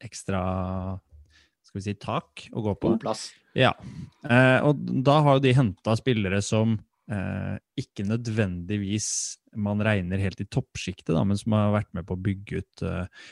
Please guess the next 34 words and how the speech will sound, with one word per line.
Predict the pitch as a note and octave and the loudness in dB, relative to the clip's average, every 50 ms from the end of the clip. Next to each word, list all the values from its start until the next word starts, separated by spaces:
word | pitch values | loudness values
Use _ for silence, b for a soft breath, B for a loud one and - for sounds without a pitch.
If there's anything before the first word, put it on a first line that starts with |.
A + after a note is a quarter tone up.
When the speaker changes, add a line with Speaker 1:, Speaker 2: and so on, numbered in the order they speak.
| B B - | B B -2
Speaker 1:
bygge | G#2+ G2+ F2+ G2 | -2 0 0 0
ut | G2 - | -2 -4
stallen | - - - G#2+ F2 E2 F2+ G#2+ A2 | -4 -2 -2 -2 0 0 -2 -2 0
heller | G#2+ G#2 F2+ E2 E2 F#2+ | 0 0 -2 -2 -4 -2
da. | G2+ F#2+ - - B B B B B B B - | -2 -2 -4 -6 B B B B B B B 0
Hvor | - | 2
det | G#2+ G#2+ | 4 4
er | G#2+ G#2 A#2+ | 4 4 2
kanskje | G#2+ A2+ A2 A2 G#2+ G2+ - _ - - | 2 2 2 2 0 0 -4 _ -4 0
Hunter | B2 A2+ G2+ - A#2 G#2 | 0 2 2 2 2 2
Henry, | G#2+ G#2+ G2 F2+ F#2 F#2+ A2+ A#2+ B2 B2+ | 2 2 2 0 2 4 4 4 4 2
som | - A#2+ A2+ | 0 0 0
er | A2 G#2 G2+ G#2 | 2 2 0 0
tight | - - G#2+ F#2 F2+ - - | 0 0 -2 -2 -2 -2 -2
end, | A2 A#2 C3+ B2 | -2 0 0 -2
som | - - G#2 G#2 | -4 -4 -4 -2
er | F#2 F#2 F#2+ F#2+ | -2 -2 -2 -2
den | F#2+ F2+ F2+ F2+ F2+ F2+ F2+ F2+ F2+ F2+ F2+ - - _ _ _ _ - | -2 -4 -4 -6 -6 -8 -8 -8 -10 -10 -12 -14 -18 _ _ _ _ -8
kanskje | - - G#2 F#2 - - - G2 | -4 -2 -2 -2 -4 -8 -8 -2
beste | F#2+ G#2 G2+ - - | -2 -2 -2 -4 -10
spilleren | - - F#2+ F2 F2 F2+ F2+ | -10 -8 -8 -8 -6 -6 -4
de | F2+ | -4
har | F#2 F#2 F#2 | -4 -4 -4
signert, | F#2 - G#2 G2+ A2+ C3+ E3+ E3 - | -6 -6 -4 -2 0 0 0 -2 -4
sammen | - - A2 F2+ F2+ F#2 F#2 F#2 F#2+ | -4 -2 -2 -2 -2 -2 -4 -2 -2
med | F#2 F#2 F#2 F2+ F#2 F#2 F2+ F#2 F2+ F2+ F#2 - - _ _ b b b b b b b b b _ _ - | -2 -4 -4 -4 -4 -4 -4 -4 -4 -6 -6 -8 -12 _ _ b b b b b b b b b _ _ -6
Nelson | - A2+ A2 G#2+ G2+ - - B2 A#2+ - | -2 0 0 0 -2 -2 -4 -6 -4 -4
Aguilar | G2 F#2+ F#2+ F#2+ G2+ G2+ G#2 A2 A#2+ B2+ A#2+ | -6 -6 -6 -6 -4 -2 0 2 2 2 4
også | A#2 B2 C3 | 2 2 2
da, | C3 B2 G#2+ | 2 0 -2
som | G2+ - A2 A2 G#2+ G#2 | -2 -2 -2 -2 0 0
er | G#2 G2+ G2+ G2+ | 0 0 0 0
wide | G2 F#2+ F#2 F#2 | 0 0 -2 -2
receiver, | G2+ G2 - - F#2+ F#2 G2 A2 A#2+ | -2 -4 -4 -4 -4 -2 0 0 0